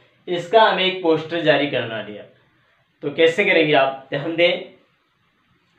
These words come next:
क्वेश्चन समझ में आ गया होगा, क्वेश्चन से पता लग रहा होगा टॉपिक क्या है। देखो, चाइल्ड लेबर against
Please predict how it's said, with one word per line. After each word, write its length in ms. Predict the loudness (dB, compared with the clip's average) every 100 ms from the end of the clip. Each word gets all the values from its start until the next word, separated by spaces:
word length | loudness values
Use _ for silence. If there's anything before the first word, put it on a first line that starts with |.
| _ _ _ _ -10
क्वेश्चन 300 | -6 -4 -4
समझ 260 | -4 -4
में 100 | 2
आ 100 | 2
गया 160 | 4 2
होगा, 200 | 2 0 -2 -10 -20 _ _ _ _ _ _ _
क्वेश्चन 300 | -10 -6 -6
से 120 | -4
पता 240 | -4 4 4
लग 180 | 4 2
रहा 120 | -2
होगा 200 | 0 -4
टॉपिक 400 | -4 -6 -6 -4
क्या 180 | 2 2
है। 220 | 2 0
देखो, 300 | -2 -2 -6 -6 -12 -20 _ _ _ _ _ 2
चाइल्ड 320 | 4 4 2
लेबर 300 | -2 -4 -4
against 440 | -2 0 -2 -6